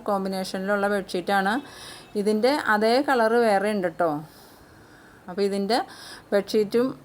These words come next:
പില്ലോ കവറും ഒരേ ഡിസൈനാണ് വരുന്നത്. ബെഡ്ഷീറ്റിൻ്റെ ഒരു പാറ്റേൺ ആണ് ട്ടോ നമ്മളിപ്പോൾ ഈ കാണുന്നത്. ഇതേ സെയിം കളറിലുള്ള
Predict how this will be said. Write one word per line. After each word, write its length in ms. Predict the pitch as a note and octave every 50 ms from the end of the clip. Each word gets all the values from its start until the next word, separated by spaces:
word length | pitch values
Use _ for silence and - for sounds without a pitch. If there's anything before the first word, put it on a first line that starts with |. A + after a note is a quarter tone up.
| - - - - - -
പില്ലോ 200 | G3+ G3+ G3+ G3 F#3+
കവറും 320 | G3+ G3 G3 G3 A3 B3 B3 - - F#3+
ഒരേ 180 | G3 G3+ G#3+ A#3 A#3+
ഡിസൈനാണ് 540 | A3+ A3+ - G#3 G3 G3 G3 G3+ G3+ G3+ G3+
വരുന്നത്. 280 | G3 F#3 F#3 F#3+ G3 G#3+ A3+ G#3
ബെഡ്ഷീറ്റിൻ്റെ 460 | F3+ F3 - - F#3+ F#3+ F#3+ F#3+ F#3+ G#3+
ഒരു 60 | A3 A3 A#3
പാറ്റേൺ 320 | G#3+ F#3+ F#3 F#3+ F3+ F3+ F#3+
ആണ് 100 | F#3+ F#3+
ട്ടോ 80 | F#3 F#3 F#3
നമ്മളിപ്പോൾ 340 | F3+ F3+ F3+ F3 - F#3 F3+
ഈ 20 | F#3 F#3
കാണുന്നത്. 400 | F3 E3+ E3 E3 D#3+ D#3+ D#3+ D#3 D#3 - - - - - - - -
ഇതേ 180 | G3+ G3+ A#3 C4 C#4 -
സെയിം 200 | C#4+ B3+ B3 B3 C4 B3+ C4
കളറിലുള്ള 920 | A#3 A3 A3 G#3 G#3 G#3+ G#3+ G3+ G3 G#3 G#3+ G#3+ A3 A3+ A3+ A3 G#3 G#3